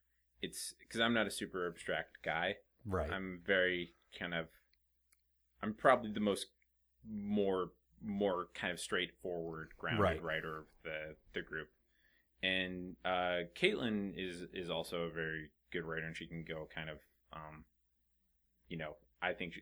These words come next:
Speaker 1: I think her style could go either way. So.
Speaker 2: Right. No, and, and the, the guy that I, uh, co-host the show with, uh,
Speaker 1: Mm.
Speaker 2: Matt Robotham, he's very abstract and very strange. And usually, like,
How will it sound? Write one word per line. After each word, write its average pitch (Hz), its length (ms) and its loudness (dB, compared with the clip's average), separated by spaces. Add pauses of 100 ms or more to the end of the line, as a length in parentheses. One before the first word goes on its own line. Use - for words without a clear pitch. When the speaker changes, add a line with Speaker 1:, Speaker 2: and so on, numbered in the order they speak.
(120)
Speaker 1:
I 80 60 0
think 82 180 -6
her 78 100 -8
style 78 280 -4
could - 160 -16
go 76 140 -8
either 71 220 -10
way. 76 300 -10 (280)
So. 104 60 0
Speaker 2:
Right. 95 220 2 (760)
No, 123 120 10
and, 123 160 6
and 113 320 6
the, 107 280 10
the 117 120 4
guy 110 220 6
that 104 140 4
I, 98 240 8
uh, 92 180 4
co-host 95 420 4
the 92 80 0
show 101 240 2
with, 87 160 2 (100)
uh, 87 200 0
Speaker 1:
Mm. - 40 0
Speaker 2:
Matt 92 140 0
Robotham, 90 480 0
he's 104 300 2
very 92 520 6
abstract 92 600 2
and 87 100 0
very 92 240 4
strange. 95 460 0
And 95 120 4
usually, 107 400 6
like, 95 240 0